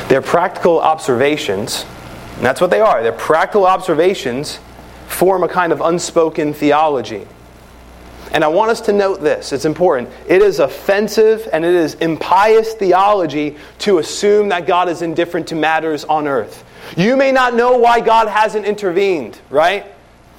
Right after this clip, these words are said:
I re-, referenced last week when I watched Prince Caspian, just thinking and imagining, right, just re-, recalling having watched that movie. I could wonder how those in Narnia just thought about how, how could Aslan deliver us from the,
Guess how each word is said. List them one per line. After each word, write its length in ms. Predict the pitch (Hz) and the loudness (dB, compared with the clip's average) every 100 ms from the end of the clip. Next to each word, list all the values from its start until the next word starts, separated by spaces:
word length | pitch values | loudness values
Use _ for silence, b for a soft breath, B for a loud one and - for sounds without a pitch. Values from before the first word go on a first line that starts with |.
| - | -2
I 80 | 170 | 0
re-, 180 | 190 196 | 2 2
referenced 440 | 220 226 220 208 | 2 2 -2 0
last 320 | 214 214 208 | 0 0 -2
week 240 | 180 151 147 | -2 0 0
when 100 | 165 | 0
I 60 | |
watched 400 | 170 196 196 - | 2 0 -2 -6
Prince 280 | - 202 185 | -2 -2 -4
Caspian, 720 | - 208 202 - 185 156 127 B | -4 -2 -2 -2 -4 -4 -6 B
just 220 | - 214 - | -4 -4 0
thinking 420 | 233 226 208 190 | -2 0 0 2
and 100 | 175 | 0
imagining, 920 | 175 185 190 208 226 180 196 170 147 | 0 0 0 0 -2 -2 -2 -2 0
right, 200 | 165 180 | 0 0
just 160 | 196 185 | -2 -4
re-, 80 | |
recalling 600 | 165 165 - 190 202 190 | -2 -2 0 0 0 -2
having 220 | 175 170 156 | -2 -2 0
watched 240 | 160 156 | -2 -2
that 120 | 170 | -4
movie. 380 | 147 151 143 135 B B | -4 -4 -2 -4 B B
I 80 | 175 | -2
could 140 | 196 | 0
wonder 360 | 190 196 220 214 | 2 2 2 0
how 140 | 196 | 0
those 300 | 175 202 214 | 2 2 2
in 200 | 202 175 | -2 -2
Narnia 580 | 170 170 202 196 147 - B - | -2 0 0 0 0 -2 B -6
just 200 | 196 - | -4 0
thought 200 | 208 208 | 0 2
about 200 | 202 185 | 2 0
how, 360 | 190 190 185 B B | 0 0 0 B B
how 140 | 226 | -2
could 380 | 247 294 - - - | 2 0 -2 -4 2
Aslan 540 | 254 269 208 220 214 | 4 2 2 0 2
deliver 460 | 202 196 247 254 233 | 2 2 2 4 2
us 200 | 180 - | 0 -2
from 220 | 214 202 | -2 0
the, 160 | 190 | -2